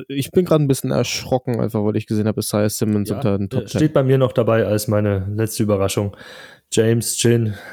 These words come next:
Speaker 2: Isaiah Simmons, die drei. Also negative Enttäuschung,
Speaker 1: Überraschung.
Speaker 2: sorry,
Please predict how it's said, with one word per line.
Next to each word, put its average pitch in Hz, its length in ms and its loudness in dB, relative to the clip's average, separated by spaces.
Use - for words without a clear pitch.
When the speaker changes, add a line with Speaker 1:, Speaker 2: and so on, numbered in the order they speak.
Speaker 2:
Isaiah 104 360 2
Simmons, 107 560 -2
die 113 120 -2
drei. 101 420 0
Also 117 220 -4
negative 117 500 0
Enttäuschung, 107 260 0
Speaker 1:
Überraschung. 117 340 0
Speaker 2:
sorry, 87 120 -4